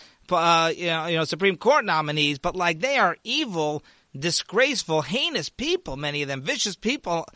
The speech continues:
far, far worse than Trump. A lot of Democrats would, like, throw their own mother under the bus if, like, it would help them get more votes. All right, I wanna get to, for a moment, the Hunter Biden laptop scandal, because we told you the New York Times finally admitted after, like, seventeen months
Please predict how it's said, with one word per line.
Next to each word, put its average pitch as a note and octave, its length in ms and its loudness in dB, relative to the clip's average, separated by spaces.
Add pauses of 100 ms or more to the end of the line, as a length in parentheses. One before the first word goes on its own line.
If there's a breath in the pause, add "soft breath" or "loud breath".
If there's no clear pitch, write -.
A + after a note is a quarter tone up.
(180 soft breath)
far, D#4+ 360 4
far F#3 260 0
worse E3 440 0 (300 soft breath)
than G3 200 0
Trump. D4 320 0
A G3+ 40 -4
lot B3 120 6
of A#3+ 80 0
Democrats C4 400 0
would, A#3 160 -4
like, A3+ 180 -2
throw C#4+ 260 6
their C4+ 160 4
own C4 400 0
mother A3+ 520 4
under A3+ 220 2
the G3+ 120 0
bus C4 380 2
if, F#3+ 160 -4
like, G3+ 200 0
it G#3 80 0
would F#3+ 120 -2
help G#3+ 220 -2
them A3+ 280 -4 (360 soft breath)
get G3+ 180 2
more A3 200 4
votes. A3 460 0 (260 soft breath)
All - 80 4
right, G#3+ 80 10
I A#3 40 10
wanna D#4 180 4
get A#3 200 2
to, F#3 260 6
for F#3 180 4
a E3+ 60 6
moment, F3 360 4
the D#3 100 2
Hunter F#3+ 360 0
Biden E3 440 2
laptop D#3+ 580 4
scandal, E3 580 0
because D#3+ 580 0 (380 soft breath)
we F#3+ 120 2
told B3 260 6
you G#3+ 40 -2
the A3+ 80 2
New A3+ 80 0
York G#3+ 240 4
Times G#3 520 2
finally G#3+ 480 2
admitted F3+ 380 2
after, E3 340 0
like, D#3 160 -4
seventeen G3+ 720 0
months D#3 560 2